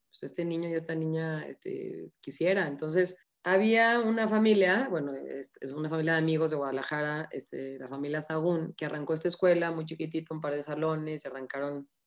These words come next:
este, en una cochera y luego construyeron un par de salones y luego, em, yo jugaba torneos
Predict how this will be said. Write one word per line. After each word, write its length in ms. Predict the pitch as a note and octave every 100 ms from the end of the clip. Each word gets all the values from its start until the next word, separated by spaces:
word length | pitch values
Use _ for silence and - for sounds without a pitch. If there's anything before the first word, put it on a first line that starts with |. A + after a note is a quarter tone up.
| _ _ _ _
este, 800 | C#3+ C#3 C3+ - C3 B2+ B2 A#2+ _ _ _ _
en 120 | - C#3+
una 160 | C#3+
cochera 460 | C#3 C3+ D#3+ D#3 D3+
y 40 |
luego 200 | C#3+ C#3+
construyeron 360 | C#3+ C3+ C#3+ C#3+
un 60 | C#3
par 100 | C#3+
de 60 | C#3
salones 760 | C#3 C#3+ D3+ D3+ D3+ D3 C#3+
y 60 | C#3+
luego, 380 | C3+ C#3 C3+ - _ _ _ _ _
em, 760 | - C#3 C#3 C3+ C3+ C3+ C3+ C#3 C3+
yo 160 | D#3+ D#3+
jugaba 380 | F#3 F3+ F3
torneos 960 | F3 F3 E3+ E3+ E3+ E3 F#3+ G#3+ - _